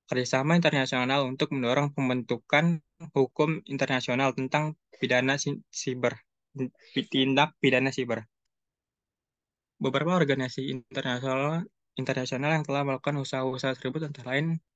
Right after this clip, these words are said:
yang pertama, Organ-, Organization for Economic, C E O, Operation and Development, U, U A C D. Yang kedua, United Nation,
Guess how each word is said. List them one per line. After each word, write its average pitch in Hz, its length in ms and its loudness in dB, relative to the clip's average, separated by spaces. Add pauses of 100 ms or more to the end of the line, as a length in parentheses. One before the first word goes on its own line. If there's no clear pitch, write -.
(680)
yang 131 300 0
pertama, 147 420 0 (320)
Organ-, 131 380 0 (160)
Organization 135 760 0
for 151 220 6
Economic, 139 480 -4
C - 240 -4
E 127 80 -2
O, - 240 -6
Operation 131 500 0
and 143 160 2
Development, 127 480 -2 (540)
U, 123 320 0 (260)
U 131 220 2
A 131 100 6
C 123 320 -2
D. 131 160 -2 (920)
Yang 131 180 -2
kedua, 131 380 2 (100)
United 135 400 -2
Nation, 139 560 -2